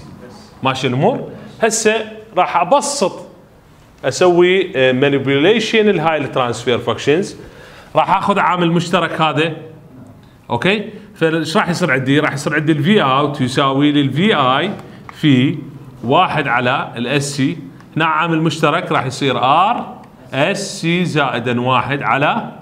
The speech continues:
ال اس سي. هسه طلاب، انت تدري هذا ال اس سي راح يختصر مع من؟ مع هذا ال اس سي. فلذلك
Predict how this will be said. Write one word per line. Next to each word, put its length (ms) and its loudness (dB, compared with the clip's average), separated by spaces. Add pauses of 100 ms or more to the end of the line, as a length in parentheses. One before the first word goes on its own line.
(140)
ال 120 -4
اس 160 -2
سي. 220 -12 (640)
هسه 200 0
طلاب، 380 2 (640)
انت 200 0
تدري 320 4
هذا 540 2 (460)
ال 120 2
اس 160 2 (140)
سي 280 2 (240)
راح 120 0
يختصر 440 0
مع 240 0
من؟ 200 0 (760)
مع 200 2
هذا 120 0
ال 60 0
اس 240 -6
سي. 200 0 (320)
فلذلك 1000 2